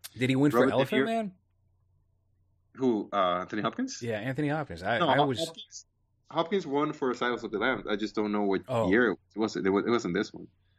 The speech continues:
Speaker 1: It was nineteen ninety-one.
Speaker 2: Um,
Speaker 1: Thirty years ago.
Speaker 2: No, that's the one that I'm looking at right now, ninety-one.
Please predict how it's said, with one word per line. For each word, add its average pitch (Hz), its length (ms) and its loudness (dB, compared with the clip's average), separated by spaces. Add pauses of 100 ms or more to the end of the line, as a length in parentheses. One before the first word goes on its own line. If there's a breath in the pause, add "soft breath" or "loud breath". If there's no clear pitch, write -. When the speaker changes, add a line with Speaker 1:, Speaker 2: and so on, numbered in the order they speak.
(180)
Speaker 1:
It 127 40 -8
was 113 120 -6
nineteen 123 220 -2
ninety-one. 110 280 4 (160)
Speaker 2:
Um, 76 80 -20 (2500)
Speaker 1:
Thirty 107 220 2
years 101 200 -4
ago. 73 160 -14
Speaker 2:
No, 131 200 -4 (640)
that's 127 180 0
the 139 80 -2
one 135 140 -2
that 127 80 0
I'm 123 100 0
looking 123 240 -2
at 98 80 -4
right 90 140 -4
now, 85 120 -6
ninety-one. 101 380 -2